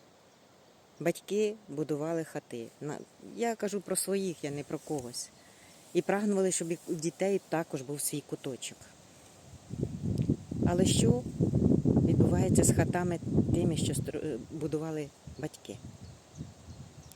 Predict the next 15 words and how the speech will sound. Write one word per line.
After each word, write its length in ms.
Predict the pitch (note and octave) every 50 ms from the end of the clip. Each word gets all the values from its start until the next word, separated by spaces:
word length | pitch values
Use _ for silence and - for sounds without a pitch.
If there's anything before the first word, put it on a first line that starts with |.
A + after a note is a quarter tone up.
| - - -
Якщо 500 | F3+ F3+ - - - A#3 A#3 G#3+ F#3+ -
онуки 440 | E3+ E3+ E3+ F#3+ G#3 G3 - E3+
чи 140 | D#3 - E3+
діти 300 | D#3 C#3+ F3+ F#3+ - E3+
залишаються 580 | D3+ E3 D#3 D#3+ D#3+ - F#3 F3+ F3 E3 - D#3+
там 200 | - E3+ D#3+ D#3
жити, 300 | E3+ G3 A3 - - A#2+
це 120 | - - D3
класно. 420 | - C3+ B2+ C3 C3 - - A2 A2 - - - - - - - - - -
Життя 320 | C#3+ D3 - - E3 E3+
будинку 400 | D3 C#3+ B2+ D3+ D3+ D3 - -
продовжується, 800 | - - C#3 C3+ C3+ D#3+ E3 E3+ E3 - C#3 C3 - - - A#2+
і 160 | - C#3+ C#3+
він, 200 | C3+ D3+ D#3+ D3+ - - - - - - - - - - - - - - - - - -
е, 300 | B2+ B2 B2 B2+ C3